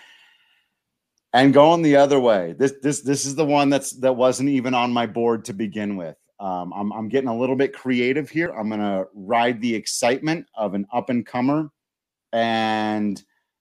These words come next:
go with my new American League team. I'm gonna pick a Toronto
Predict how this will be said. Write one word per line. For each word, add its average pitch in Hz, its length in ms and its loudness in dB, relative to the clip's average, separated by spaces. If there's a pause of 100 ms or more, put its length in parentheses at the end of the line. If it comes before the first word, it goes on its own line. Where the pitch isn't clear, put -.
(180)
go 120 240 2
with 117 300 0
my 113 240 0
new 127 280 2
American 127 540 0
League 120 220 -4
team. 139 240 0
I'm 123 120 0
gonna 117 200 -2
pick - 300 -6
a 123 60 -2
Toronto 147 960 -4